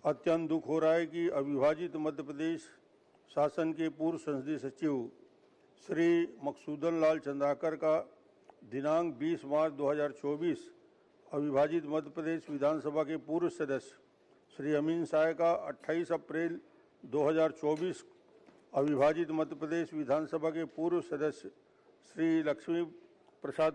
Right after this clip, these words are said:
पटेल का तीन जून दो हज़ार चौबीस छत्तीसगढ़ विधानसभा के पूर्व सदस्य श्री अग्नि चंद्राकर एवं अंतुराम कश्यप अविभाजित मध्य प्रदेश तथा छत्तीसगढ़ की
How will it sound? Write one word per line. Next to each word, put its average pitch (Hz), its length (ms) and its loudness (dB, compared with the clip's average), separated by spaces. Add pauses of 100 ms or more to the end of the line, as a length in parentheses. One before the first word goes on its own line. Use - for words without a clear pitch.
(100)
पटेल 170 400 0
का 170 380 2 (460)
तीन 175 280 -4
जून 165 200 0
दो 151 140 0
हज़ार 156 220 0
चौबीस 151 680 -2
छत्तीसगढ़ 160 380 -2
विधानसभा 147 560 -2
के 151 140 -8
पूर्व 160 320 -4
सदस्य 151 500 -6 (500)
श्री 160 220 0
अग्नि 151 300 -2
चंद्राकर 147 760 0 (520)
एवं 143 220 -2
अंतुराम 156 480 -2
कश्यप 151 480 -4
अविभाजित 143 560 -2
मध्य 151 240 -4
प्रदेश 156 360 -6
तथा 147 240 -4
छत्तीसगढ़ 156 580 -2
की 127 200 -8